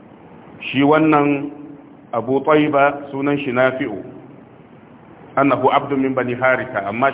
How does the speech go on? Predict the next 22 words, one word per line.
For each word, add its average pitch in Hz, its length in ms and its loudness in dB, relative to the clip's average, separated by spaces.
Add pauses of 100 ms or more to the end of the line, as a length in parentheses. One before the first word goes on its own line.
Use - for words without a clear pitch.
shi 156 120 -6
ba 135 220 2
bawan 151 840 2
Banu 135 240 -2
Bayaba 131 520 2
bane, 104 240 -8 (840)
bawan 139 420 4
Banu 117 320 0
Harisa. 113 600 -2 (1700)
Asali 139 640 0 (180)
wanda 139 240 0
ta 139 140 -2
mallake 127 440 -2
shi 139 100 -6
ana 127 180 -2
kiranta 120 640 -2
Muhayyifatu 127 840 -2
bintu 127 280 -8
Mas'udin 143 840 -6
al-Ansari. 98 600 0 (760)
Daga 101 220 -4
baya 117 460 4